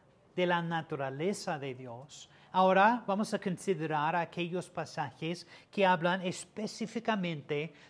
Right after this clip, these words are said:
de la inmutabilidad de su palabra y su consejo.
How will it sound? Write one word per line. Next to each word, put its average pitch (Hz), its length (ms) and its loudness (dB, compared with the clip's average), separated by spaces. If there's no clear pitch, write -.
de 202 120 4
la 185 220 4
inmutabilidad 185 1000 -2
de 165 180 -4
su - 220 -8
palabra 160 840 -2
y 185 280 -2
su 151 420 -10
consejo. 139 840 -8